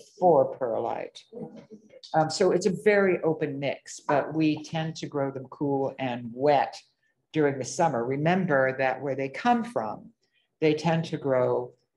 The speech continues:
dry in the fall with heavy fog and mist. But the rains don't start until spring,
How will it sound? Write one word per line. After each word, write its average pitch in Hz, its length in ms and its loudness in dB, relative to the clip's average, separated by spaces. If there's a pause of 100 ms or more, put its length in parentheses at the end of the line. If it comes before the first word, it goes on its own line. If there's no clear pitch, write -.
(140)
dry 131 680 2 (540)
in 135 260 0
the 127 80 -10
fall 127 760 2
with 135 160 -2
heavy 151 460 -2
fog 147 680 -2
and 135 180 -8
mist. - 520 -8 (880)
But 139 460 2 (100)
the 147 80 0
rains 190 420 2
don't 127 280 -6
start 127 420 -4
until 131 480 -4
spring, 147 680 0